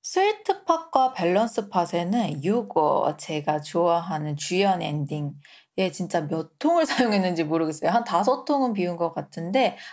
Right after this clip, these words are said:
알로에 계열 맨솔입니다. 알로에가 청포도 맛이랑 비슷하잖아요. 그래서 과일 맨솔에 해당한다고 봐서 주연 엔딩 갖고 왔습니다. 주연님 너무 감사해요. 너무 맛있어요, 진짜. 그리고 아이스 계열에는요. 제가 요거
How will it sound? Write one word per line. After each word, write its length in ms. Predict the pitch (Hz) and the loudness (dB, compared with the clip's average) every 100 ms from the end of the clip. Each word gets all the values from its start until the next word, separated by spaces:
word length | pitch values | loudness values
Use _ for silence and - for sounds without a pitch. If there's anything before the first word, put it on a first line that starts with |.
| - | -4
알로에 640 | - 175 196 233 233 226 214 | 0 2 2 2 2 2 0
계열 420 | 185 170 165 160 | 0 0 2 0
맨솔입니다. 760 | 165 175 180 180 151 147 151 147 - | -2 -4 -4 -4 -6 -4 -6 -8 -8
알로에가 540 | - 185 202 214 190 185 | -2 0 2 2 0 -2
청포도 680 | - 320 320 349 339 269 226 | -2 -4 -2 -2 0 0 0
맛이랑 440 | 156 147 165 156 | -2 -2 -4 -6
비슷하잖아요. 760 | 156 156 - 165 156 160 233 | -8 -10 -6 -6 -4 -2 -2
그래서 200 | 190 165 | -2 -6
과일 380 | - - 170 208 | -10 -6 -2 0
맨솔에 520 | 220 208 202 202 196 196 - - | -2 -4 -2 -2 -2 -4 -8 -4
해당한다고 560 | 233 226 202 180 170 | 0 2 2 0 0
봐서 400 | 160 165 170 180 | -2 -4 -4 -6
주연 340 | 202 165 185 208 | -6 -4 -2 -2
엔딩 400 | 170 156 160 190 | -4 -6 -8 -6
갖고 240 | 202 - | -8 -6
왔습니다. 540 | 175 - 175 202 - - _ - | -8 -8 -10 -12 -16 -20 _ -12
주연님 500 | - 233 220 226 220 | -4 -2 0 0 2
너무 220 | 220 226 | 0 0
감사해요. 600 | 233 220 240 254 233 220 | 0 0 0 0 2 0
너무 280 | 220 254 240 | 0 0 2
맛있어요, 880 | 190 208 233 294 285 - 190 180 175 | 4 4 2 -2 -2 2 4 4 0
진짜. 640 | 190 196 - 170 - - _ | -2 -2 0 0 0 -8 _
그리고 340 | - 202 196 190 - | 0 2 2 2 2
아이스 1000 | 208 254 294 - - 214 208 196 190 180 | 4 4 0 -4 0 2 4 4 2 2
계열에는요. 1000 | 175 170 160 156 151 156 226 190 156 147 - | 2 2 2 0 -2 0 2 2 2 -2 -4
제가 460 | 160 151 165 156 | -6 0 0 2
요거 480 | 175 180 - 143 | 0 0 -2 -4